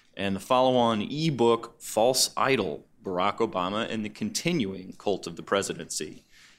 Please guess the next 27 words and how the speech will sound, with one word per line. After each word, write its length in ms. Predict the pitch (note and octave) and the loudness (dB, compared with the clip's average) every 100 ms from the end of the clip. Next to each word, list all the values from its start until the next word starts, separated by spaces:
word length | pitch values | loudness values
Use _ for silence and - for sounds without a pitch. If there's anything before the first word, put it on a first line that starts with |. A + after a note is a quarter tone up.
| _ | _
He's 280 | C3+ B2+ A2+ | 2 2 4
done 420 | C3 B2 A#2 A2 | 2 4 4 4
an 180 | - A2 | 2 0
array 520 | G2+ G#2 A2 A#2 B2 | 0 2 4 4 4
of 480 | - G2+ G2+ G#2 F2+ | 2 0 0 -2 -4
T 180 | - A#2 | -2 0
V 160 | A2 | 2
and 100 | G#2+ | 0
radio 380 | G#2 G#2 G2+ G2 | 2 2 2 0
appearances, 640 | G2+ E3 E3+ E3 E3 D#3 C3+ | 0 2 2 2 2 2 0
and 80 | |
his 220 | A2 A#2 G#2+ | 0 2 4
work's 260 | G#2+ G#2+ | 0 0
been 160 | - G2+ | -6 -6
published 480 | - G#2 G#2 G2+ - | -2 2 2 0 0
L 220 | G2+ A2 | 2 4
A 80 | G#2 | 2
Times, 420 | G#2+ G2+ G2 G2 | 0 -2 -2 -2
New 60 | G#2+ | -2
York 260 | G#2 F#2+ | 0 -4
Times, 360 | - G#2 F#2+ F#2+ | -4 -2 -2 -4
Chicago 500 | - - G2+ F#2+ G2 | -8 -2 0 0 -2
Trib, 460 | - G2+ F#2+ F2+ | -4 -2 -2 -2
Legal 260 | G2 G2+ G2 | -6 -2 -4
Times, 500 | - G2+ F#2+ F2+ F2+ | -4 -4 -2 -4 -8
and 120 | F#2 - | -6 0
elsewhere. 600 | D#3 - D3+ C3+ C3 | 0 2 0 0 -2